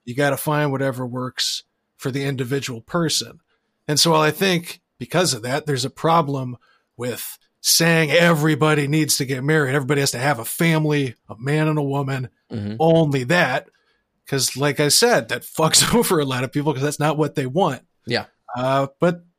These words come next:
Speaker 1: that's still kind of a norm in part 'cause, you know, a lot of people are into that or, or think they're into that at
Speaker 2: Yeah.
Speaker 1: least.
Speaker 2: The way we,
Speaker 1: Uh,
Speaker 2: the way we're acculturated, like, I remember knowing of the concept of cheating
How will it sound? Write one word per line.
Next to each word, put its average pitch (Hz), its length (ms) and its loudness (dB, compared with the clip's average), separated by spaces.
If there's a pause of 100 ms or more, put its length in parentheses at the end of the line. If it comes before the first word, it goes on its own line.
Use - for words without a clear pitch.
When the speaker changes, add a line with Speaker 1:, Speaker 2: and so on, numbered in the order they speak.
Speaker 1:
that's 156 180 2
still 208 460 4
kind 180 400 0
of 139 160 0
a 123 80 -4
norm 135 640 -4 (1300)
in 175 320 0
part 160 580 0
'cause, 143 380 0 (280)
you 127 80 -6
know, 123 140 -6
a 127 40 -6
lot 151 260 2
of - 60 -2
people 156 200 2
are 175 180 4
into 104 180 -8
that 98 200 -6
or, 107 120 -4 (100)
or 120 120 -4
think 170 400 -4
they're 98 200 -8
into 107 240 -12
that 107 360 -10
at 107 160 -10
Speaker 2:
Yeah. 120 140 -2
Speaker 1:
least. 90 240 -4 (400)
Speaker 2:
The 160 60 2
way 208 160 4
we, 247 80 2
Speaker 1:
Uh, 139 180 0
Speaker 2:
the 202 80 2
way 220 160 4
we're 240 260 2
acculturated, 196 760 0
like, 160 180 0
I 180 140 2
remember 170 800 0
knowing 151 580 0
of 135 240 -4
the 123 120 0
concept 151 720 -2
of 113 160 -2
cheating 147 580 -2